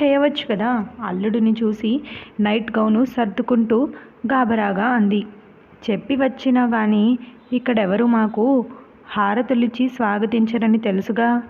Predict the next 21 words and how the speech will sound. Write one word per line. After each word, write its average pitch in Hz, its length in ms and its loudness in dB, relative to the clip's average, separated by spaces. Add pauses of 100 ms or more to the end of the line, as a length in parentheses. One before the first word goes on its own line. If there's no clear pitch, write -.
వ్యంగ్యంగా 214 520 2
ఓ 226 160 2
నవ్వు 196 380 0
విసిరాడు 220 580 -2 (120)
అల్లుడు. 220 400 2 (520)
ఆ 277 80 0
గుమ్మంలోంచి 233 1120 2
తప్పుకొని, 220 720 0
"రండి 208 260 2
లోపలికి," 240 580 0 (100)
అంది 208 280 0
సావిత్రి. 202 640 -4 (1200)
షోల్డర్ 311 420 2
బ్యాగ్తో 226 680 0 (1040)
లోపలికి 247 460 0
వచ్చి 220 440 0
కూతురు 226 480 -2
గదివైపు 214 520 0
వెళ్ళిపోతుంటే, 208 960 -2 (420)
"కాసేపు 254 540 0
ఈ 240 160 2